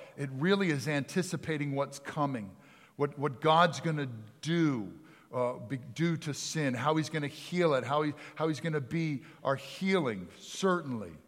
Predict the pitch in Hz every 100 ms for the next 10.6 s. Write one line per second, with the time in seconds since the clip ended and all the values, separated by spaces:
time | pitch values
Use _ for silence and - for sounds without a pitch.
0 | - _ _ _ 123 113 165 180 175 -
1 | 156 - 117 104 151 143 120 107 113 139
2 | 160 175 175 131 117 156 170 180 185 170
3 | 165 160 156 - 131 135 135 135 - -
4 | - _ 131 - 160 160 175 175 175 165
5 | - 156 143 139 220 180 160 156 160 156
6 | 151 147 - 147 143 131 123 117 110 117
7 | 110 104 - - _ _ _ _ _ _
8 | _ 127 131 123 - - 165 175 175 143
9 | 147 151 - 139 143 143 139 120 127 123
10 | - - 156 147 135